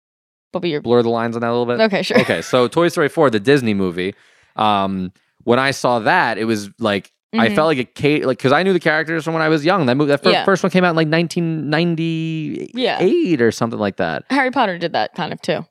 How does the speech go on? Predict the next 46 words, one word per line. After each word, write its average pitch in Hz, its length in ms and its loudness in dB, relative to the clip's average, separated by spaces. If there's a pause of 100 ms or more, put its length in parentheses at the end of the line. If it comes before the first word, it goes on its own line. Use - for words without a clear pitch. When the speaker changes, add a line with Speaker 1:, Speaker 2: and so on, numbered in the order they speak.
(260)
Speaker 2:
Well, 160 140 4 (120)
that, 127 280 -2
those 202 220 4
movies 131 240 2
get 95 200 -2
dark 101 260 -2
as 147 80 -4
hell. 180 380 0
Speaker 1:
Yeah. 247 240 2 (280)
Speaker 2:
Like 240 120 4
Speaker 1:
And 247 80 2
the 247 60 4
Speaker 2:
the - 20 0
old 214 60 0
Speaker 1:
books 277 200 0
do. 180 220 0
Like, 190 220 0
the, 208 200 -2 (380)
when 220 180 0
you're 247 140 2
reading 226 300 2
the 202 60 4
books, 185 320 2
the 180 80 -4
first 185 360 -2
one's, 196 200 -2
like, 180 140 0 (160)
mad 175 300 -2
easy. 202 560 -2
Speaker 2:
Right. 104 220 -2 (420)
Speaker 1:
And 190 160 -2
then 185 100 -2
the 180 100 0
last 190 460 2
one 190 220 0
is, 180 100 -6
like, 185 140 2 (140)
much 185 360 -4
more, 175 540 0
like, 160 180 -2 (200)
of 170 100 -6
a 165 40 -4
mature 160 520 -6 (160)
thing. - 260 -8 (100)
Speaker 2:
Right. 101 360 0 (640)
Speaker 1:
Like, 156 240 -4